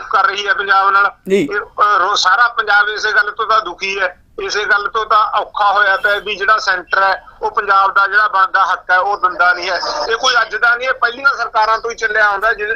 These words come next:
Speaker 1: ਸੈਂਟਰ 'ਚ ਕੋਈ ਵੀ ਸਰਕਾਰ ਹੋਵੇ ਉਹ ਪੰਜਾਬ ਨੂੰ ਖੁੰਝੇ ਲਾਉਣ ਦੀ ਕੋਸ਼ਿਸ਼ ਕਰਦੀ ਹੈ,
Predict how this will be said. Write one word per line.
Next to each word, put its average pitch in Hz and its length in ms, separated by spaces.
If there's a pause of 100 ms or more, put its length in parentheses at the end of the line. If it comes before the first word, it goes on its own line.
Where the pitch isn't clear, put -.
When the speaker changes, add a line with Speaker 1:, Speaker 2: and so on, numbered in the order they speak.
Speaker 1:
ਸੈਂਟਰ 208 420
'ਚ - 120
ਕੋਈ 214 260
ਵੀ 220 120
ਸਰਕਾਰ 202 380
ਹੋਵੇ 202 320 (380)
ਉਹ 226 140
ਪੰਜਾਬ 202 380
ਨੂੰ 208 160
ਖੁੰਝੇ 196 280
ਲਾਉਣ 196 220
ਦੀ 196 100
ਕੋਸ਼ਿਸ਼ 202 440
ਕਰਦੀ 180 340
ਹੈ, 208 200